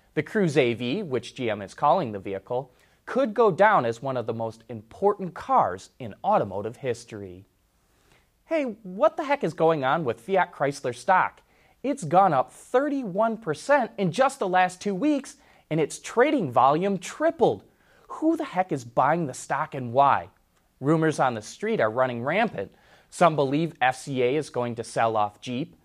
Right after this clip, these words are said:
Some say a Chinese car company is buying the stock. Others say it's a tech company. And a few believe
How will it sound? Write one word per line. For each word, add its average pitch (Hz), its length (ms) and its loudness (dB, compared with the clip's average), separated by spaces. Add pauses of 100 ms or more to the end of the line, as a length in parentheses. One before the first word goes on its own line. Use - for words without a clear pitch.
(160)
Some 233 340 0
say 185 240 -2
a 131 80 0
Chinese 156 440 -6
car 175 240 -2
company 113 420 -6
is 104 140 -12
buying 110 340 0
the 98 80 -12
stock. 113 460 0 (260)
Others 220 320 2
say 156 160 0
it's 190 160 -2
a 196 40 -2
tech - 340 -2
company. 117 560 -2 (360)
And 131 120 -4
a 120 40 -2
few 262 320 -2
believe 123 460 -6